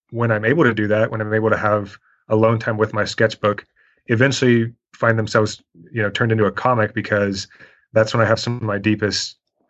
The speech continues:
insights or reflective moments. Um, but it's certainly not easy to find them.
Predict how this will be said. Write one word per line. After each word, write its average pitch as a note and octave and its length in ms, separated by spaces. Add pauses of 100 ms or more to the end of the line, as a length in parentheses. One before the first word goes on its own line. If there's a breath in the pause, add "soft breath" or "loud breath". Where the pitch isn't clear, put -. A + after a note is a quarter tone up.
(140)
insights A#2 640
or A2 40
reflective G#2 380
moments. A2+ 640 (580)
Um, G2 540 (680)
but A#2+ 100
it's A#2+ 100
certainly D3 220
not A#2+ 120
easy B2 140
to G2+ 80
find A2+ 340
them. F#2 260